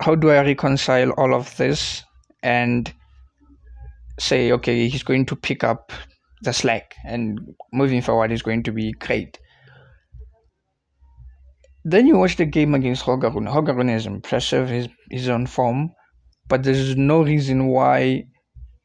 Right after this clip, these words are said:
he doesn't win at least one set.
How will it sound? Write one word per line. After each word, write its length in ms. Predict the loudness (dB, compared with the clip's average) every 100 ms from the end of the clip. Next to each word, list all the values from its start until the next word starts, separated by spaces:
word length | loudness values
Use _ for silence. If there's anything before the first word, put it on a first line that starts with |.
| _ _ _ _ _ _ _ -20 -20 -20 -20 -16
he 200 | -6 -2
doesn't 540 | 2 4 4 4 2
win 520 | 2 2 2 0 -2 -10 -20 -20 -10
at 100 | -2
least 220 | -2 -2 -2
one 200 | -2 -4
set. 320 | -8 -10